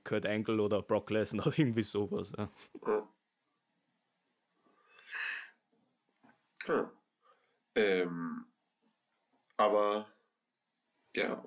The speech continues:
Speaker 2: gut, aber das sind jetzt quasi, das sind so die Fragen, die ich mir eigentlich für heute notiert hatte.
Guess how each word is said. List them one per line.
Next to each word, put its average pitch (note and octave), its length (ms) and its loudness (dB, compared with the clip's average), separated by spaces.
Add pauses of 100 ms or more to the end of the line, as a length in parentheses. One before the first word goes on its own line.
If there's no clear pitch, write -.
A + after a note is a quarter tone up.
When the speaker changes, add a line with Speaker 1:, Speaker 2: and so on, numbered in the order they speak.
(120)
Speaker 2:
gut, - 280 -4
aber G2 160 0
das - 500 -2
sind - 200 -2
jetzt - 260 -2
quasi, G#2 600 -2 (480)
das - 160 -2
sind C3+ 100 0
so B2+ 160 2
die - 320 -8
Fragen, B2 400 2
die C3 80 -2
ich - 160 -8
mir B2 140 0
eigentlich C3+ 240 -4
für A#2+ 160 0
heute C3+ 240 0
notiert A2+ 480 0
hatte. - 340 0